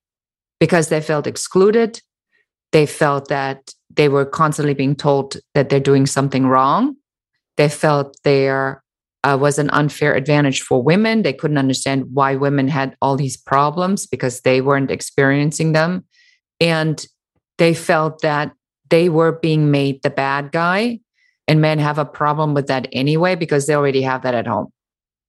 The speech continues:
Now they had it in the business world as well. And who wants to live like this? Nobody. And so that's, I think, what happened, is that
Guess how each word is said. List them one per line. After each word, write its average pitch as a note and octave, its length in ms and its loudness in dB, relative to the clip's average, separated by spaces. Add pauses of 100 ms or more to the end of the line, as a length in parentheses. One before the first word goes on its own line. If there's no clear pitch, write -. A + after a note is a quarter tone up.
Now E3 160 4
they D#3+ 120 -2
had D3 180 -4
it C#3 120 -2
in C#3 120 -2
the C3 40 -2
business B2+ 400 -4
world B2+ 200 0
as B2+ 160 -4
well. G#2 180 -2
And D3+ 160 0
who E3+ 100 2
wants D#3+ 280 0
to C#3 80 0
live C3 160 0
like A2+ 200 -4
this? - 300 -14
Nobody. C#3+ 420 0 (840)
And G3 100 2
so A#3+ 140 2
that's, G3+ 380 -2
I G3 100 2
think, F3+ 320 -2
what D#3+ 180 0
happened, D#3 520 -2
is C#3 300 0
that C#3+ 380 -2